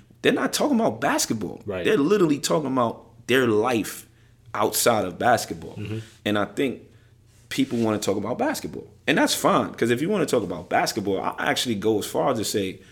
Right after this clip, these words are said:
Speaker 1: what about the fact that there's a lot more kids who are getting seen because those other kids are not here, right?
Speaker 2: Yeah,
Speaker 1: So when
Speaker 2: okay.
Speaker 1: Hamidou Diallo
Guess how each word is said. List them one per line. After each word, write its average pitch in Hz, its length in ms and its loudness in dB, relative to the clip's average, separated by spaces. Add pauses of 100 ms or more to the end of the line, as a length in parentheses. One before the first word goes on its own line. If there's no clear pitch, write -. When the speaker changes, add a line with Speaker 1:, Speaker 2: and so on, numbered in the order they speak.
(480)
Speaker 1:
what 131 400 2
about 165 340 0
the - 80 -2
fact 113 360 2
that 92 160 -8
there's 98 200 -2
a 92 40 0
lot 101 400 -4
more 110 240 2
kids 143 460 0 (300)
who 131 100 2
are 117 40 2
getting 110 280 2
seen 113 500 0
because 101 380 0
those 92 260 -4
other 151 220 4
kids 95 320 0
are 85 80 -6
not 110 320 0
here, 78 300 -6 (520)
right? 123 340 0
Speaker 2:
Yeah, - 80 2
Speaker 1:
So 120 220 4
when 120 140 2
Speaker 2:
okay. 113 80 4
Speaker 1:
Hamidou 143 420 4
Diallo 123 640 4